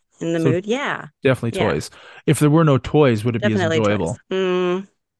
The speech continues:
Speaker 1: I think it'd be just wham bam, thank you, ma'am.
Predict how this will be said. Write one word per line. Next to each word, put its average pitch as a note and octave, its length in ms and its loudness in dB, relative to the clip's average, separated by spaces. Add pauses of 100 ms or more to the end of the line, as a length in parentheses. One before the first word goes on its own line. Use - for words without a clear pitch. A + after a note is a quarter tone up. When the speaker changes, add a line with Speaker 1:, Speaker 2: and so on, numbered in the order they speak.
(420)
Speaker 1:
I G#3+ 60 0
think G#3 160 4
it'd F#3 120 4
be E3+ 120 2
just D#3 420 -4 (380)
wham E3+ 340 -6
bam, D#3+ 260 -2
thank D#3+ 280 -12
you, E3+ 60 -8
ma'am. D#3+ 500 -6